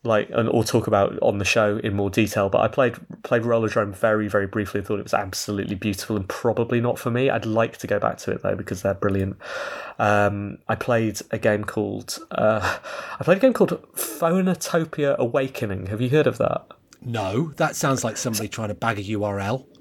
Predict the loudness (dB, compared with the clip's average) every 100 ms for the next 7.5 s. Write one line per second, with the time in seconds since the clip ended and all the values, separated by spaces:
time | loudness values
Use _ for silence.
0 | -2 0 0 0 2 2 2 2 -2 -4
1 | -8 0 2 4 2 0 2 2 0 0
2 | -2 0 0 0 2 2 2 2 -4 0
3 | 0 2 0 0 0 2 4 4 0 -6
4 | -10 -20 -20 -4 0 2 2 2 2 2
5 | 0 0 -2 -6 -2 -2 0 0 0 0
6 | 0 0 0 -2 -6 -14 -12 -2 0 2
7 | 2 4 4 0